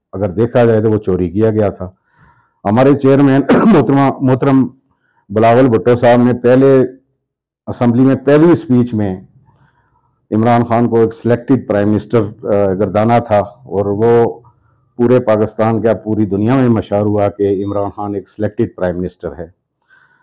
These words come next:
मोहतरम आसिफ अली जरदारी, साबिक सदर पाकिस्तान, ने assembly floor पे खड़े होकर कहा था कि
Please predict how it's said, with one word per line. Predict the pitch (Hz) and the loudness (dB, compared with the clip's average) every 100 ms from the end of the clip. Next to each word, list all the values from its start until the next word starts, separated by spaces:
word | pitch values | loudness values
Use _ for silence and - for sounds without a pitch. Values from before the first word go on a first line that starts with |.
| _ _ 113 | _ _ -4
मोहतरम | 123 139 139 | 0 2 2
आसिफ | 123 - | 0 0
अली | 131 123 | 0 2
जरदारी, | 113 104 113 113 | 0 0 0 0
साबिक | 110 107 107 110 | -2 -4 -2 -2
सदर | 113 110 | -2 -4
पाकिस्तान, | 92 107 101 - 110 | -2 -2 -2 -4 -4
ने | 110 110 | -2 -2
assembly | 110 - - 135 131 139 | -4 -8 -10 -2 0 0
floor | - 120 143 | 0 0 2
पे | 151 | 0
खड़े | - 113 117 | -2 0 2
होकर | 110 113 | 2 0
कहा | 101 101 | 0 -4
था | 101 110 | -2 -4
कि | 107 113 - | -2 -4 -4